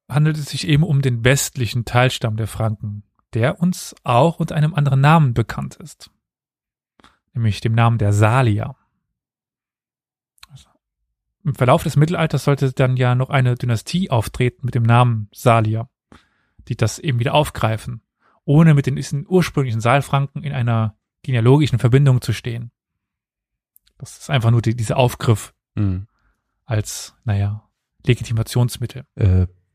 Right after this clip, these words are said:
Speaker 2: Frage dazwischen, wovon leitet sich der Begriff Salier ab?
Speaker 1: Von den, von Saalfranken.
Speaker 2: Ach so, ach so, das eine,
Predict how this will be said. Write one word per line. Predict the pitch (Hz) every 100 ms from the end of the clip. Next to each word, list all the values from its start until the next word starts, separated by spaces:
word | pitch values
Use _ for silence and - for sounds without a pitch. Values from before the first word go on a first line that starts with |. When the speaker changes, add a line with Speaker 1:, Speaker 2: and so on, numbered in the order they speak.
| _ _ 165 165
Speaker 2:
Frage | - 113 92 98 101
dazwischen, | 95 - - 120 113 110 -
wovon | 107 98 104
leitet | 95 107
sich | - 101
der | 101
Begriff | 104 - 104 - -
Salier | 110 90 85 90 101 92 80
ab? | 101 - - _ _ _ _ _ _ _ _ _ _ _ _ _ _ _ -
Speaker 1:
Von | 117
den, | 120 147 -
von | - 135
Saalfranken. | 156 156 - 120 131 143 117 - _ _ _ -
Speaker 2:
Ach |
so, | - 208 127 -
ach | -
so, | - 135 -
das | 107
eine, | 120 127 113